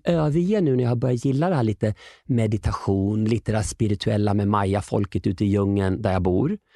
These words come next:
För det är jättemycket runt Tulum och Playa del Carmen. Och så ska jag bara kasta mig in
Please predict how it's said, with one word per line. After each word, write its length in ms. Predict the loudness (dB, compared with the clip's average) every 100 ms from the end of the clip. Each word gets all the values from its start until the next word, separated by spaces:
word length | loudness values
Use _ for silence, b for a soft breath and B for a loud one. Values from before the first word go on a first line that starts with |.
| b -6
För 100 | -2
det 60 |
är 20 |
jättemycket 520 | 0 -2 -2 -2 0 -2
runt 160 | 0
Tulum 300 | 0 0 0
och 100 | 0
Playa 140 | 0 -2
del 140 | -2
Carmen. 440 | -2 -2 -2 -4 -6 b b b
Och 100 | -4
så 100 | -2
ska 100 | 0
jag 80 |
bara 100 | -2 -2
kasta 460 | -4 -4 -6 -2 0
mig 120 | 2
in 380 | 2 2 2